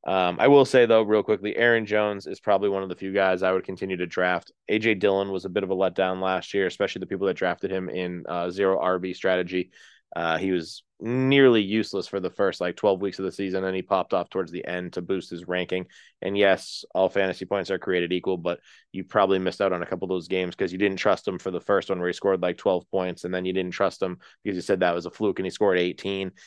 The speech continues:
So maybe it took you three weeks of him doing well to even start him. By then, you're out of your playoffs and you lost. So, um, Aaron Jones, probably the one guy I would definitely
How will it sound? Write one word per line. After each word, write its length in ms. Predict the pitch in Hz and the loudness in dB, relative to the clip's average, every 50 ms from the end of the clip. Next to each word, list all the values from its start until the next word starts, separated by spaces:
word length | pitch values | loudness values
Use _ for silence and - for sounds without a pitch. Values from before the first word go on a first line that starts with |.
| - _ _ | -20 _ _
So 120 | - 117 | -6 0
maybe 300 | 120 117 110 104 107 101 | 2 4 4 4 4 2
it 80 | 95 - | 2 2
took 180 | - 101 92 | 0 -2 -2
you 60 | 98 87 | -2 -6
three 220 | - 107 98 92 | -4 -2 0 0
weeks 320 | 92 95 95 90 - - | 2 2 0 -2 -2 -6
of 80 | 95 92 | -6 -4
him 160 | 98 98 95 | -4 -6 -4
doing 180 | 92 92 90 90 | -4 -4 -2 0
well 180 | 90 90 90 | 0 0 0
to 60 | 90 95 | 0 -2
even 220 | 92 90 82 80 | -4 -4 -6 -10
start 320 | - - 123 117 113 110 | 0 4 6 6 6 6
him. 100 | 110 107 | 4 2
By 140 | 95 95 95 | 2 0 2
then, 180 | 92 95 92 90 | 2 0 -2 -2
you're 140 | 90 87 87 | -2 -2 -2
out 100 | 87 87 | -2 -2
of 60 | 85 | -6
your 100 | 85 - | -8 -8
playoffs 400 | - 98 92 85 85 82 - - | -6 -4 -4 -4 -4 -6 -8 -10
and 80 | 90 | -10
you 80 | 87 85 | -10 -8
lost. 340 | 87 87 82 - - - _ _ _ _ _ _ _ | -8 -10 -10 -12 -16 -20 _ _ _ _ _ _ _
So, 320 | _ - 120 101 - - _ _ _ _ _ _ _ _ _ _ _ _ _ _ - 135 - | _ 4 4 4 4 2 _ _ _ _ _ _ _ _ _ _ _ _ _ _ -16 -6 0
um, 500 | 127 127 127 123 120 117 113 110 104 92 _ _ _ _ _ _ _ - | 4 4 6 6 6 6 4 2 -2 -8 _ _ _ _ _ _ _ 2
Aaron 220 | 131 143 147 135 | 6 6 6 6
Jones, 400 | 123 110 127 127 123 123 120 - | 6 6 6 6 6 4 2 0
probably 220 | - 123 117 113 107 | 4 4 4 6 4
the 60 | 110 | 2
one 160 | 110 110 107 | -2 -2 0
guy 280 | 110 107 104 104 104 - - | 2 2 2 2 0 -2 -4
I 120 | 95 95 | -4 -2
would 220 | 98 98 98 90 82 | -2 -2 -4 -4 -2
definitely 600 | 101 98 - - 101 101 98 98 98 95 92 - | -4 -4 -2 -4 -8 -6 -6 -6 -6 -6 -8 -12